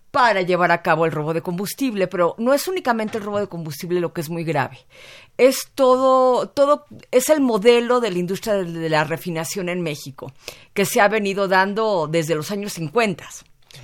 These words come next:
Speaker 1: Estamos hablando ya de sesenta y ocho años, casi setenta años, donde ha habido un modelo fallido.
Speaker 2: Muy bien.
Speaker 1: ¿Para qué servía las,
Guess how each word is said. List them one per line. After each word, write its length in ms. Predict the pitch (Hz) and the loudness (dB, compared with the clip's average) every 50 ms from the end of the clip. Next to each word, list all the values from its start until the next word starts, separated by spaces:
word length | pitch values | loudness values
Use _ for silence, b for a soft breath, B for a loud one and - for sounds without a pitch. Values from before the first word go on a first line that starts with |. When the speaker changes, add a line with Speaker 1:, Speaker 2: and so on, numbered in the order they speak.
| 113 113 B | -18 -14 B
Speaker 1:
Estamos 500 | 170 170 - - 220 208 208 214 - - | -8 -8 -4 -2 -2 -2 -2 -6 -6 -6
hablando 560 | 202 185 196 196 190 185 190 202 190 196 190 | -2 0 2 2 2 2 2 0 -2 0 0
ya 300 | 185 165 180 185 185 185 | 0 2 4 4 4 2
de 560 | 170 190 185 180 175 160 156 151 139 139 139 B B B B - | 2 2 2 2 2 2 2 0 -2 -4 -6 B B B B -8
sesenta 420 | - 196 170 - 185 170 143 160 | -6 -4 -4 -2 -2 -2 -2 -2
y 100 | 156 170 | -2 -2
ocho 240 | 190 196 - 202 202 | -4 -4 -2 -2 0
años, 460 | 180 190 202 202 214 240 277 277 - | 0 0 -2 -4 -6 -6 -8 -10 -8
casi 480 | - 190 185 - - 202 196 180 165 156 | -6 -6 -6 -6 -8 -8 -8 -8 -8 -6
setenta 560 | - 190 - - 165 180 208 190 226 208 202 | -6 -8 -4 -2 0 0 0 0 0 0 0
años, 420 | 214 233 247 302 381 403 - - b b b b b b | 0 0 -4 -8 -10 -12 -16 -20 b b b b b b
donde 200 | 190 190 190 208 | -2 2 4 6
ha 40 | 202 | 4
habido 180 | 202 202 196 | 4 4 0
un 120 | 202 196 190 | -2 -2 -2
modelo 380 | 185 170 165 165 165 156 160 | -2 0 0 0 0 0 -2
fallido. 480 | 156 - 170 147 131 127 123 120 123 - - _ - _ - | -4 -4 -6 -8 -8 -8 -10 -12 -12 -18 -20 _ -20 _ -20
Speaker 2:
Muy 140 | - 110 | -18 -16
bien. 180 | 104 104 113 127 - _ _ _ _ _ b b b b b b b | -16 -16 -18 -20 -20 _ _ _ _ _ b b b b b b b
Speaker 1:
¿Para 280 | - 247 254 269 269 262 | 0 2 4 4 2 2
qué 120 | 320 320 | 2 0
servía 720 | 269 - 339 349 339 254 226 226 240 240 240 247 240 - - | 0 0 0 -2 -2 -4 -4 -2 2 2 4 4 2 0 -2
las, 340 | 190 196 180 175 165 156 | -4 -2 -2 -2 -2 -4